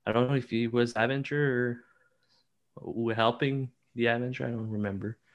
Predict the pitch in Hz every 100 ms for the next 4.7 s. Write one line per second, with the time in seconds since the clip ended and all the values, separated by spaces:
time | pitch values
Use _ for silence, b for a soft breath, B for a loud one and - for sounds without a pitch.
0 | b b b b b - 127 123 120 123
1 | 131 131 127 127 123 127 156 190 143 110
2 | 117 117 - _ - - 117 113 107 107
3 | 104 101 98 95 95 101 _ _ _ _
4 | - 117 117 107 98 98 104